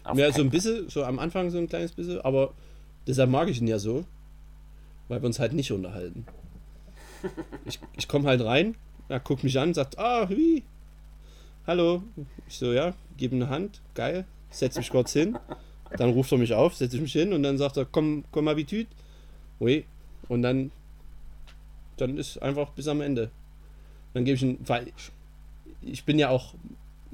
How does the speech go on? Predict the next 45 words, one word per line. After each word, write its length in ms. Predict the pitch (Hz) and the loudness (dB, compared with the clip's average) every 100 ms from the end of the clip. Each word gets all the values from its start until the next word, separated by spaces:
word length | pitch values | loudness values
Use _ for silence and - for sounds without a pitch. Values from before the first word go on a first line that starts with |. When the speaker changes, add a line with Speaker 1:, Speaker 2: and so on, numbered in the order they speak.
| - | 2
Speaker 2:
der 100 | 123 | 6
nimmt 160 | 147 151 | 6 6
mich 140 | 139 | 6
auch 80 | 131 | 6
immer 140 | 131 | 6
als 120 | 120 104 | 4 2
erstes 320 | 143 123 - | -2 -2 -6
dran, 300 | - 104 160 - | -8 -8 -8 -6
weil 180 | 117 110 - | -2 -2 -2
du 60 | 117 | 2
musst 240 | 156 - | 2 2
auch 120 | 127 | -4
bei 180 | - 117 | 2 0
Friseuren 380 | - 110 120 117 | 0 0 2 2
ein 40 | |
bisschen 220 | 113 147 117 | 2 0 -2
schlau 260 | 98 107 | -2 -2
sein. 340 | 107 101 139 175 - - - - - - - - - | -2 -4 -4 -8 -14 -20 -20 -20 -20 -20 -20 -20 -8
Trinkgeld. 360 | - 143 131 101 | 2 2 2 -4
Speaker 1:
Trinkgeld. 240 | 104 82 - - - - | -4 -6 -10 -20 -20 -2
Speaker 2:
Immer 280 | 151 143 127 | 6 8 6
Trinkgeld. 520 | - 107 101 101 101 - | 4 0 0 -2 -4 0
Ein 220 | 127 143 | 2 4
oder 160 | 127 | 4
zwei 240 | 120 120 120 | 2 0 0
Franken, 540 | 123 113 113 113 113 | 0 -2 0 -2 -2
da 100 | 117 | -4
freuen 260 | 104 123 131 | -2 2 4
die 60 | 117 | 4
sich 200 | 113 113 | 0 0
übelst. 540 | 113 110 107 - - 107 | 0 0 -2 -6 -12 -12
Es 140 | - | -6
tut 180 | - 131 | -2 0
dir 140 | 120 | 2
wirklich 260 | 113 120 120 | 0 -2 -2
nicht 140 | 113 | 0
sehr 180 | 113 101 | 0 0
weh. 220 | 101 107 - - - - - - | -2 -4 -6 -16 -20 -20 -18 -6
Und 140 | 117 | -4
du 100 | 113 - | -4 -6
kriegst 360 | 139 - - | -8 -6 -2
einfach 280 | 123 131 117 | -2 -2 -4
wirklich 300 | 117 123 - | -4 -6 -4
besseren 500 | 123 - 127 123 123 | -4 -2 -2 -2 -4
Service. 560 | - 156 143 - - | -2 0 2 -2 -10